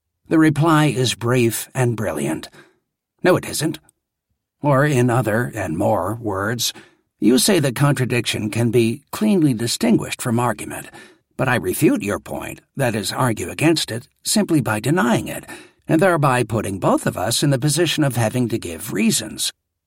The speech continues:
You now have to explain why contradiction has no place in the field of argument,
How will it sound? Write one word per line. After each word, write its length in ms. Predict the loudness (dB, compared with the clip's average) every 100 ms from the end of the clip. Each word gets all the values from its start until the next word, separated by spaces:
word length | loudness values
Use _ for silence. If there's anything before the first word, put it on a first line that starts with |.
| _ 2
You 240 | 4 6
now 260 | 6 6 4
have 240 | 4 2
to 120 | -2
explain 480 | -2 -2 0 0 2
why 140 | 2
contradiction 680 | 0 -2 -2 -2 -2 -2 -2
has 260 | -2 -2 -2
no 200 | 0 0
place 340 | 0 -2 0
in 80 | 0
the 80 | -2
field 260 | -4 -6 -6
of 120 | -10
argument, 500 | -10 -8 -4 -4